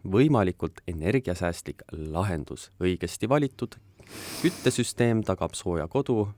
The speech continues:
meeldiva sisekliima ja hoiab energiakulud optimaalsed. Ühes-, mina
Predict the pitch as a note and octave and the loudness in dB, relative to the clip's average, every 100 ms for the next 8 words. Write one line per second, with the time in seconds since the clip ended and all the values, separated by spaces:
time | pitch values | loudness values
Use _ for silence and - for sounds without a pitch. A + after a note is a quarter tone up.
0 | - G2 D#2+ D#2+ E2 C3 A2+ G2 F#2 F2+ | 0 0 0 -2 -4 -2 0 0 0 -2
1 | E2+ F2 F#2+ G2 F2+ F2+ A#2+ D3+ F2 F2 | -2 -2 0 0 0 2 2 2 0 0
2 | G#2+ F2+ - G2+ - F2 F2+ F2 E2 - | 0 0 -2 -6 -2 2 4 2 0 -8
3 | - - - - - B2 - A#2+ A#2 C#3 | -10 -20 -18 -12 2 2 2 -2 4 8
4 | C3 | 8